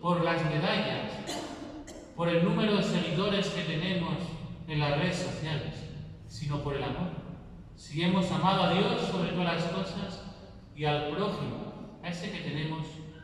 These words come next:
más cercano, por amor de Dios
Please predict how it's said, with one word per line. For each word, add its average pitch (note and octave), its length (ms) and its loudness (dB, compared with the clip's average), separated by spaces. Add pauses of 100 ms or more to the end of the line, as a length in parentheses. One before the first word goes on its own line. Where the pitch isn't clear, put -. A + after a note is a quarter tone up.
(280)
más F3 260 0
cercano, D#3+ 440 -2 (2000)
por C#3 120 -2
amor C#3+ 640 0
de B2 140 -4
Dios D3+ 320 -2